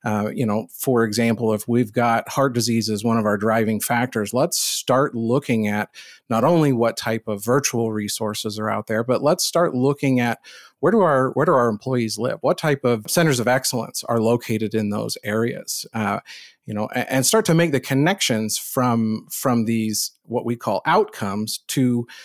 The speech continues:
you know, what are these contributing factors? How do we prevent this? How do we treat this? And how do we make more precise recommendations? So,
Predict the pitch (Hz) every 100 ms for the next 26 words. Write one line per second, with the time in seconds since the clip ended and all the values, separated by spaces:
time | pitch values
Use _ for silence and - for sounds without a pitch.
0 | - _ - 123 135 180 180 165 - 151
1 | - 135 120 110 - - 113 107 - 110
2 | - 117 113 104 - 104 120 135 139 139
3 | 135 - 110 107 101 - - 123 123 117
4 | 110 - 117 113 104 113 117 117 117 113
5 | 117 117 - 110 - 104 95 - 95 95
6 | 98 92 85 90 92 - - - - -
7 | 104 98